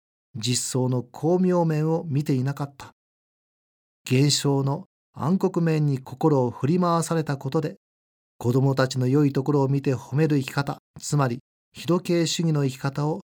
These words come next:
忘れていたのです。それから彼女は、家に帰って毎日早朝に起床して、子供たちの初めから円満完全な光り輝く神の子の実相を感じて拝み、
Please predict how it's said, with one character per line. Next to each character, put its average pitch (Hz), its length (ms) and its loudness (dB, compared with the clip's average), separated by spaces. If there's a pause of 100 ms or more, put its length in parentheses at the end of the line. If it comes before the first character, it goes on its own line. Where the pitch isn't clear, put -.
(140)
忘 110 300 -4
れ 185 100 0
て 175 120 -2
い 165 60 -2
た 175 120 -4
の 165 100 -6
で 135 120 -8
す。 - 220 -14 (840)
そ - 180 -6
れ 113 100 -2
か 113 100 -2
ら 113 120 0
彼 120 280 -2
女 113 160 -4
は、 - 160 -8 (640)
家 123 240 2
に 131 140 2
帰 131 220 0
っ 127 40 -4
て - 360 -8 (300)
毎 123 400 0
日 156 320 -2
早 160 280 0
朝 170 280 0
に 151 120 -2
起 - 280 -4
床 135 140 0
し 127 100 -8
て、 123 180 -10 (520)
子 113 140 -4
供 117 240 -2
た 110 160 -6
ち - 160 -8
の 131 140 -10 (240)
初 131 340 -6
め 208 120 -2
か 202 140 -2
ら 170 180 -2 (240)
円 147 260 2
満 175 240 0
完 165 280 -2
全 160 280 0
な 160 160 -6 (160)
光 135 360 -2
り 131 60 -2
輝 160 400 -2
く 165 140 -6
神 196 260 0
の 180 100 2
子 160 120 -4
の 139 140 0
実 131 340 -4
相 208 140 0
を 170 80 -2
感 143 280 -2
じ 139 140 -6
て 160 100 -6
拝 170 380 -4
み、 - 40 -14